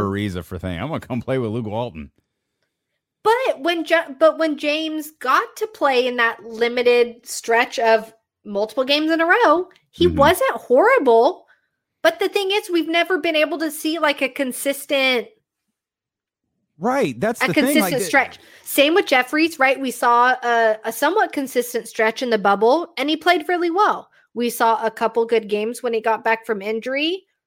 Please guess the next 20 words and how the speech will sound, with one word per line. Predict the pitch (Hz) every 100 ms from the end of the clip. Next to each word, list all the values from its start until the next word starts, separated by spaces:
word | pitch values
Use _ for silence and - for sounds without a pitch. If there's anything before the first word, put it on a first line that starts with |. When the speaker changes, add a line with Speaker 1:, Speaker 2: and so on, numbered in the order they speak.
| _ -
Speaker 1:
and | 240
then | 240 262
all | 269
of | 285
a | 294
sudden | 302 302 330
he's | 311 320
getting | 339 339 349 349 349 359 294 - -
do | 330
not | 415 381
play. | 427 539 233 185
So, | - 240 247 254
like, | 262 247
Speaker 2:
Yeah. | -
Speaker 1:
I, | 277 - _ _ _ _ _ _
it's | - 339
impossible | 415 370 - - 349 403 359 359 359
to | 311
figure | - 320 269 262
out | 254 240